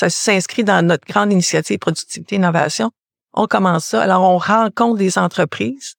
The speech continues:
avec nos experts d'Investissement Québec Prix qui sont là pour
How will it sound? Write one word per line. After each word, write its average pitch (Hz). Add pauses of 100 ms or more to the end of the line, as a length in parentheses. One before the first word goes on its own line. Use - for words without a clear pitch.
(1080)
avec 202
nos 202
experts 180
d'Investissement 175
Québec 165
Prix 220
qui -
sont 165
là 185
pour 165